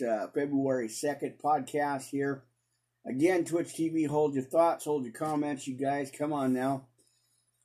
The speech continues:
Amen. Restream T V broadcasting live from Studio A. How you doing,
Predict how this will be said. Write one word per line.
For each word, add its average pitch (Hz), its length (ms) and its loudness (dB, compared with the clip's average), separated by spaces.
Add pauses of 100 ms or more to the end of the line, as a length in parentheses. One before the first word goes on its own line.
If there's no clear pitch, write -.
(140)
Amen. 165 920 6
Restream 269 840 2
T 254 400 0
V 214 360 -4
broadcasting 196 800 4
live 180 380 0
from 131 140 -6
Studio 165 600 2
A. 160 380 2
How 196 160 0
you 143 280 0
doing, 240 540 2